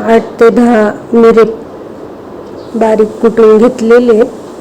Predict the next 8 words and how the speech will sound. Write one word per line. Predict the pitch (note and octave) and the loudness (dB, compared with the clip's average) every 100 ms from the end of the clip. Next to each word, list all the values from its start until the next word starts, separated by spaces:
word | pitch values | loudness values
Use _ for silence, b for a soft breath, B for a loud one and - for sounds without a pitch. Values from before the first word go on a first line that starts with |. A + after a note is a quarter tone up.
| - B3 | -8 0
अर्धा | A#3+ A3+ C#4 | 0 2 2
चमचा | C#4 C4 C4 B3+ | 2 2 2 2
मिरेपूड | A#3+ B3+ B3 - B3 A#3+ | 2 4 2 0 -2 0
घेतलेली | C4+ B3+ A3 G3+ G3 G3+ | 0 -2 0 2 2 0
आहे, | B3 - - - - - - A#3+ | -2 -4 -16 -18 -18 -18 -4 -2
एक | B3 - | 0 2
इंच | A#3+ A#3 A#3+ | 2 2 0
आल्याचा | A3+ A3+ A3 G#3+ | 0 0 -2 -2